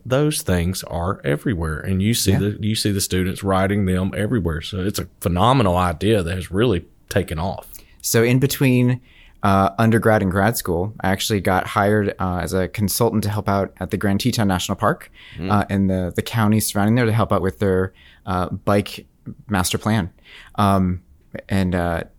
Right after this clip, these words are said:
Speaker 2: so part of my job was to go survey people. I developed the survey and go collected data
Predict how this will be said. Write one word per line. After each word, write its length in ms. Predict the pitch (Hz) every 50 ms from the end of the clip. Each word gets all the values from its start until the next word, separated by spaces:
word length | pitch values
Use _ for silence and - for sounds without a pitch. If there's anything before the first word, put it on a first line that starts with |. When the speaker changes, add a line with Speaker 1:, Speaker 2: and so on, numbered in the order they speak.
| _ -
Speaker 2:
so 400 | - - - 107 101 101 101 92
part 280 | 98 - - 120 110
of 100 | 120 113
my 140 | 117 104 107
job 320 | 92 - 107 104 104 107 98
was 260 | 98 95 92 - -
to 400 | - - 104 98 95 95 95 95
go 260 | 92 - 98 95 95
survey 460 | 92 - - - 98 98 92 113 110 110
people. 260 | - 120 104 - 107
I 60 | 101
developed 280 | 87 92 95 92 - -
the 60 | -
survey 440 | - - - 143 139 127 127 120 113
and 100 | 110 98
go 100 | 98 92
collected 380 | - - - 92 - 101 85 76
data 380 | - 95 101 101 92 85 -